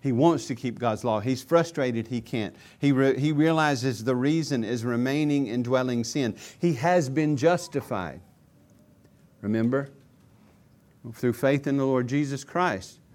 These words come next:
It's an act of God wherein He pardons all of our sin and accepts us as righteous in His sight only for the righteousness of Christ, imputed to us and received by faith alone. What do you mean?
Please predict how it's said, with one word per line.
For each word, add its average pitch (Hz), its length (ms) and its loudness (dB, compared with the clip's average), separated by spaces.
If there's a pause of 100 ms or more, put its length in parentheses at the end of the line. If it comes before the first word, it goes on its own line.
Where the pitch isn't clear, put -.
(140)
It's - 140 -8
an 120 100 0
act 139 260 2
of 113 120 -4
God 107 300 0
wherein 117 320 0 (180)
He 131 120 -2
pardons 151 540 4
all 151 220 4
of 147 80 -2
our 143 140 0
sin 160 420 0 (320)
and 165 280 4
accepts - 540 0
us 143 160 0
as 131 160 -2
righteous 143 420 0
in 135 120 -2
His 131 120 -2
sight 151 300 2
only 135 280 4
for 139 160 0
the 131 100 2
righteousness 131 560 -2
of - 80 -18
Christ, 160 360 0 (680)
imputed 143 500 -2
to 123 140 -4
us 113 180 -8
and 107 120 -8
received 107 340 -8
by 104 160 -8
faith 107 300 -10
alone. 110 240 -10 (440)
What 160 100 -4
do 196 60 -4
you 208 100 -2
mean? 156 300 -2